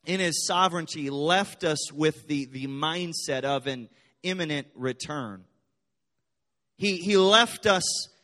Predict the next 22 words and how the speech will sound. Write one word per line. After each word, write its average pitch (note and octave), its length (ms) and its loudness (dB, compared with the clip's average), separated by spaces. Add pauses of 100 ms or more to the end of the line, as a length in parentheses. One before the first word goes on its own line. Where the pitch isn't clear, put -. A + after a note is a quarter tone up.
(160)
not G#3 460 0
knowing G3+ 760 2
the F3+ 180 0
exact F3 640 -4
day A3 480 2
or F#3+ 320 0
the D#3+ 360 -2
hour D3 680 -2 (400)
that E3+ 260 2
he G3 160 0
would F3+ 220 4
be D3 140 2
coming D3 420 -6
back. B2 420 -2 (1300)
Can A3+ 140 0
you B3+ 200 4
imagine G#3 840 2 (1040)
how G#3+ 240 8
differently B3+ 1040 2 (300)
we F#3 300 0
would G#3 200 6
live C#3 480 0